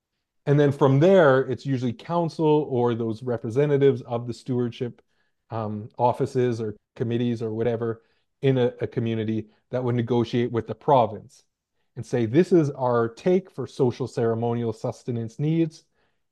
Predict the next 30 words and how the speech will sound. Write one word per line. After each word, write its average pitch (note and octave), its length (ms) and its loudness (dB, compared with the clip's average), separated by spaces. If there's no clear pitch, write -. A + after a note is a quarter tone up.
And C3 160 2
th-, B2 220 4
that, C#3+ 340 2
from C3+ 160 0
there, E3 220 4
there's C3+ 160 -2
a C3 60 2
negotiation A#2+ 640 -4
saying, A2+ 260 -6
"Well, E3+ 440 0
you C#3+ 120 -2
know, D3 240 4
our B2+ 260 2
L C3+ 240 2
E B2+ 100 2
H, C3+ 280 0
we B2 160 -2
need B2 200 -4
this A#2+ 200 -6
many A#2+ 320 -6
L A2 180 -4
E A2 100 -4
H, A2 220 -10
we A2+ 100 -8
think, A2+ 260 -10
this A2 200 -14
year A#2 220 -4
to A2+ 100 -12
satisfy A2+ 540 -12
hunters, D3 600 0